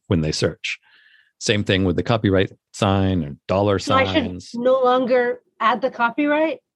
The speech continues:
Speaker 1: I take them out. When you give me your images, I
Speaker 2: You
Speaker 1: take them all
Speaker 2: do?
Speaker 1: out. Yes.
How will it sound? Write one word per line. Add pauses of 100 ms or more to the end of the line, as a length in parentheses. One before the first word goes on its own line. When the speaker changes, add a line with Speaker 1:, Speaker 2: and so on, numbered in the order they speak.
(140)
Speaker 1:
I
take
them
out.
When
you
give
me
your
images,
I
Speaker 2:
You
Speaker 1:
take
them
all
Speaker 2:
do?
Speaker 1:
out.
Yes.